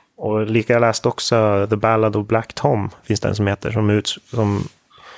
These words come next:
i princip utspelar sig där The Horror of Red Hook utspelar sig, som är en ganska,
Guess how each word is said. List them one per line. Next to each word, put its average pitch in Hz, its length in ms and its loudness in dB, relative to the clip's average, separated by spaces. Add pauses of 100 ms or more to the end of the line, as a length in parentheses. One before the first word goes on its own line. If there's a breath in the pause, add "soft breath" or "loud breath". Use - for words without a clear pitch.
(360 loud breath)
i 113 120 -4
princip 123 800 -2 (140)
utspelar 107 500 2
sig 101 200 -2
där 101 320 -2 (200)
The 104 60 0
Horror 104 340 4
of 101 120 0
Red 113 220 2
Hook - 560 -6
utspelar 110 500 -2
sig, - 180 -4
som 101 300 0 (160)
är 101 340 0 (580)
en 107 240 0
ganska, 107 760 0